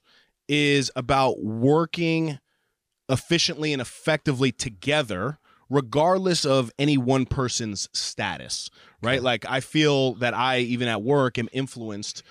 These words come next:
Speaker 1: by individuals around me, even if they might be a part-time employee and not even on a full-time level,
Speaker 2: Okay.
Speaker 1: right? Um, so I don't want this conversation to really be about, you know, you can only influence if you're at a, at a certain level, right?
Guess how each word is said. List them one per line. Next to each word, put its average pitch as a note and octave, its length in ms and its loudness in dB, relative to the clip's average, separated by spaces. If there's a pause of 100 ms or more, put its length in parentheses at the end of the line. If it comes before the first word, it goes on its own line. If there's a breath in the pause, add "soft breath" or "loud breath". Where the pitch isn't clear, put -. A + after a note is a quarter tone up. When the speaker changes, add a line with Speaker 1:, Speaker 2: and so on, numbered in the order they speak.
(220 soft breath)
Speaker 1:
by A#2 320 2
individuals A#2+ 520 0
around G3 260 2
me, E3 100 4
even F3+ 300 0
if F3+ 280 -2
they C#3+ 280 6
might C3+ 260 2
be C#3 80 4
a B2+ 60 2
part-time B2+ 440 0
employee G#2+ 420 -2
and G2+ 60 -8
not A2 140 -8
even G#2+ 120 -8
on G#2 100 -6
a F#2 40 -12
full-time F#2 460 -10
level, D2 280 -10 (200 loud breath)
Speaker 2:
Okay. G2 120 -4
Speaker 1:
right? B2 300 -2
Um, A2+ 540 0
so - 140 0
I C#3+ 40 4
don't E3 140 6
want D3 240 2
this D3 180 0
conversation C#3 720 0
to B2 100 -4
really B2+ 260 2
be B2 160 2
about, A2+ 380 2 (200 loud breath)
you B2 80 2
know, A#2+ 40 4
you A2 60 2
can B2+ 100 -2
only C3+ 200 4
influence A#2 380 0
if G2+ 120 -4
you're A2+ 160 -2
at G2 120 -4
a, - 100 -8
at G2 120 -6
a F2 60 -6
certain F#2 460 -4
level, C2 340 -14 (420 soft breath)
right? A#2 240 -4